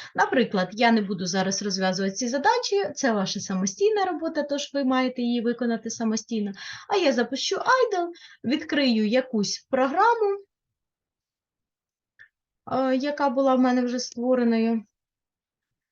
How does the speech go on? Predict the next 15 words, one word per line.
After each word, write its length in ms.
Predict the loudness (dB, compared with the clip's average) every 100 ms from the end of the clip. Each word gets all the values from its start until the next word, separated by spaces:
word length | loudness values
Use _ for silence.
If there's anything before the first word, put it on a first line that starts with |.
| _ _ _ _
От 440 | -12 -10 -8 -8 -6
у 20 |
мене 280 | -4 -2 -2
є 200 | -4 -6 -8 -14 -18 _ _ -6
привітання 680 | -4 -4 -4 -6 -4 -2 -4
від 180 | -8
Кінтер. 540 | -6 0 0 0 -2 -4 _ _ -20 -20 -20 _
А, 520 | 0 2 2 0 -2 -4
і 180 | 0 2
коли 280 | 2 4 4
я 180 | 4 2
зробила 500 | 0 0 0 2 0
цю 220 | -2 -6
програму, 540 | -2 0 0 0 -2
давайте, 480 | -4 -4 -4 -4 -8